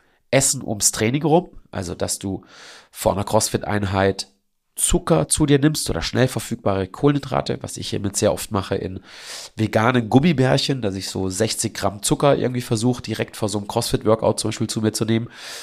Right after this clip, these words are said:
und nach dem Workout auch, also dass du um dein Workout rum den Körper mit Kohlenhydraten vor allem versorgst, dass der Körper, was mir auch jetzt logisch ist, so wie er es erklärt hat, nicht mit einem leeren Tank zum Training gehst quasi.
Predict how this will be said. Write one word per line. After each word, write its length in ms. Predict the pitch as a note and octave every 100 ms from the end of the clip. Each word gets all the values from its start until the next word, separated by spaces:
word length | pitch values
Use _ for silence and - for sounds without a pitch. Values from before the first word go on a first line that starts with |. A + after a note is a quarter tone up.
| - _ -
und 140 | A#2
nach 160 | B2+ B2+
dem 120 | B2
Workout 300 | A2 G#2+ -
auch, 220 | C3 D3+
also 160 | A2+ A2
dass 80 |
du 180 | - A#2
um 220 | - F3 F3+
dein 260 | D#3+ A#2+
Workout 420 | A#2 C#3 C#3 C3+
rum 420 | B2+ C3+ C#3 C#3+ _ _ _ _ _ _ - -
den 140 | A2+
Körper 320 | - B2 A#2+ A2+
mit 320 | A2+ - - _ _
Kohlenhydraten 640 | - C3 B2 A#2+ - F2+ F#2
vor 200 | - E2
allem 160 | - -
versorgst, 520 | F2 D#2+ - - - -
dass 280 | F#2 - -
der 100 | G2
Körper, 480 | - G2 A#2 B2 - _
was 180 | - -
mir 100 | -
auch 220 | - -
jetzt 280 | - F2 -
logisch 320 | F#2 A2+ B2
ist, 140 | B2 -
so 120 | F#2
wie 40 |
er 40 | F#2
es 100 | -
erklärt 380 | - - G2+ -
hat, 140 | - - - - - - - - -
nicht 240 | A2+ -
mit 140 | A#2
einem 100 | A2+
leeren 280 | G2+ G2 G2+
Tank 260 | - F2 -
zum 120 | -
Training 320 | - F2+ D#2+
gehst 240 | D#2+ - -
quasi. 320 | - -